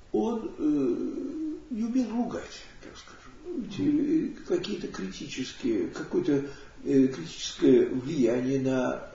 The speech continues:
сына, какое-то давление, э,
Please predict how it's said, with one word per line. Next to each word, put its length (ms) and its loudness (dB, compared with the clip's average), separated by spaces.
сына, 480 0
какое-то 800 0
давление, 880 6
э, 600 2